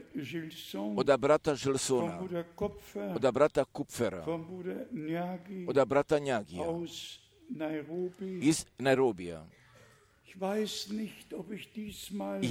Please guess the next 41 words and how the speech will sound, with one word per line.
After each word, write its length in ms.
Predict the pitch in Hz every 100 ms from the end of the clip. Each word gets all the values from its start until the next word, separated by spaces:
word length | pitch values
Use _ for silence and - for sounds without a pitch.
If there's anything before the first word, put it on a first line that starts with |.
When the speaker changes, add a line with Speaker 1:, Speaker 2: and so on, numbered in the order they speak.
| 110
Speaker 2:
ja 200 | 156 165 117
ne 200 | 131 143
znam, 240 | - -
Speaker 1:
alle 200 | 202 196
Speaker 2:
a 40 | 175
Speaker 1:
notiert 580 | 170 160 - 190 170
Speaker 2:
da 80 | 151
li 120 | 165
bi, 120 | 147 160
Speaker 1:
habe. 180 | 190 -
Speaker 2:
da 120 | 202
li 100 | 170
sam 220 | - 131
sve 320 | - - 160 -
ovoga 280 | 147 135 127
puta 420 | 143 151 127 110
pribeležio. 720 | 120 135 131 131 - 92 73 65
Speaker 1:
Dann 560 | 156 208 226 226 220 226 - _ _ 226 240 269
möchte 400 | 202 170 190 - - _
ich 280 | 294 226 214
Speaker 2:
Zatim, 300 | 151 - 185
Speaker 1:
den 80 | 180
Speaker 2:
nadalje, 600 | 131 - - 139 175 135
Speaker 1:
Besuch 240 | - - 135
Speaker 2:
ja 80 |
bi 140 | 170 139
Speaker 1:
aus 200 | 110 - -
Speaker 2:
želeo 440 | 98 151 120 87 - - - 165 202
toj 180 | 160 175
Speaker 1:
Südamerika, 600 | 185 175 180 190 196 190
Speaker 2:
posjeti 480 | 139 170 165 - 143 -
od 140 | 131
Južne 560 | 139 127 156 127 - 107
Speaker 1:
aus 300 | 175 175 - - - -
Chile, 120 | 202
Speaker 2:
Amerike, 600 | 135 165 156 196 135 117 - -
iz 300 | 156 - -
Speaker 1:
od 20 | _ _
Speaker 2:
Čilea 440 | - 131 135 113
Speaker 1:
Brasilien, 640 | 175 160 - 175 190 202 185
Speaker 2:
i 160 | 160